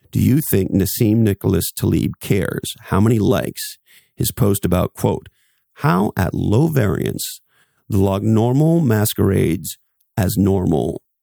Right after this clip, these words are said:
gets? Of course not. He wants to have smart, non-obvious discussions about difficult niche topics. Meanwhile, Gary Vee has an entire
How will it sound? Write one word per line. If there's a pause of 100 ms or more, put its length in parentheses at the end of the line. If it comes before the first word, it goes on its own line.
(460)
gets? (640)
Of
course
not. (1700)
He
wants
to
have
smart,
non-obvious
discussions
about
difficult (140)
niche
topics. (500)
Meanwhile,
Gary
Vee
has
an
entire